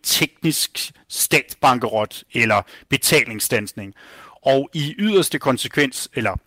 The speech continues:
hvis man, de skal følge de regler, de selv har lavet, så de her internationale kreditvurderingsbureauer, som også vurderer Danmark, øh, Standard and Poor's, Moody's og Fitch, så skal de egentlig smide, øh,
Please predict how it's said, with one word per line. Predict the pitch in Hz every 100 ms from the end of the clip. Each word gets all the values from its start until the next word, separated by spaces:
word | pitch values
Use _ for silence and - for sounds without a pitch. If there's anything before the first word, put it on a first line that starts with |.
| _ -
hvis | 120 -
man, | 123 - -
de | 123 -
skal | - 131
følge | - 185
de | 202 170
regler, | 151 147
de | 135
selv | - 165
har | 117
lavet, | 113 123 151
så |
de | 170 185
her | 170 -
internationale | 165 - 165 127 143 120
kreditvurderingsbureauer, | - - 165 - 160 147 123 104 - 135 117 110
som | 127 123
også | 139
vurderer | 151 135 139 101 - - - -
Danmark, | 120 139 147 139 127
øh, | 117 110 104 - - - _
Standard | - - 139 135
and | 131
Poor's, | - 135 135 - - -
Moody's | 127 131 139 131
og | 113
Fitch, | 165 180 - - - - -
så | - 165
skal | - 196
de | 190 -
egentlig | 185 196 180 175
smide, | - 170 147 143 135
øh, | 120 113 110